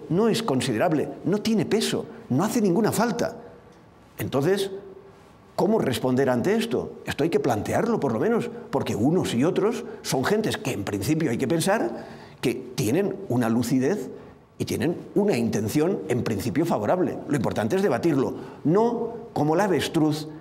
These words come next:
simplemente taparse la cabeza y seguir adelante cada cual donde esté.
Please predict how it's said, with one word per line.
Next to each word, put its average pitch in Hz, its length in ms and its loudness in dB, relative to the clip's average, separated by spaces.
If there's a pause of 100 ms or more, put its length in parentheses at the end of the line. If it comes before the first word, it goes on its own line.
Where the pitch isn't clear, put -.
(120)
simplemente 143 800 2 (720)
taparse 156 560 0 (320)
la 120 320 2
cabeza 120 500 0 (160)
y 131 80 0
seguir 123 260 2
adelante 127 460 2
cada 110 240 0
cual 110 180 2
donde 98 240 -2
esté. - 280 -4